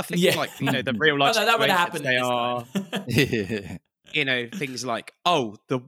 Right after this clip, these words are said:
Speaker 1: suddenly, like, "Oh, we're gonna run out of water." That's, this is, this
Speaker 2: Yeah.
Speaker 1: boots any other problem out of the park. This
Speaker 2: Yeah.
Speaker 1: is so much more serious than, "I can't find a treasure."
Speaker 2: Yeah,
Speaker 1: So
Speaker 2: definitely.
Speaker 1: we have to ap-, appreciate it.
Speaker 2: Yeah.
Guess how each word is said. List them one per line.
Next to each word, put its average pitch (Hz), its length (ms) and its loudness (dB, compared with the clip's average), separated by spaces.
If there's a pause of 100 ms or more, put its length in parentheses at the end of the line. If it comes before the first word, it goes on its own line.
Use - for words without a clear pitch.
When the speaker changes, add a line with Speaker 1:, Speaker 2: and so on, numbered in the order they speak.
(260)
Speaker 1:
suddenly, 147 340 0
like, 135 180 2
"Oh, 156 240 -2 (120)
we're 147 80 -8
gonna 160 160 0
run 147 120 2
out 120 100 -2
of 117 80 -8
water." 147 520 -4
That's, - 260 -4 (500)
this - 240 -2
is, 151 140 0
this 113 240 2
Speaker 2:
Yeah. 107 140 -2
Speaker 1:
boots - 260 2
any 160 260 2
other 147 220 2
problem 135 300 -4
out 120 100 2
of - 60 -4
the 131 60 -6
park. - 600 -2
This 135 140 -6
Speaker 2:
Yeah. 101 300 0
Speaker 1:
is - 200 -12
so 147 200 4
much 113 160 -6
more 127 100 -2
serious 120 380 2
than, 110 240 -4
"I 123 120 2
can't 117 300 -4
find 110 180 -4
a 107 60 -8
treasure." 104 340 -4 (240)
Speaker 2:
Yeah, 110 220 2
Speaker 1:
So 107 300 0 (120)
Speaker 2:
definitely. 117 360 -4
Speaker 1:
we 117 60 4
have 120 140 0
to 113 120 0
ap-, - 240 -10
appreciate 101 720 0
it. - 500 -6
Speaker 2:
Yeah. 101 340 0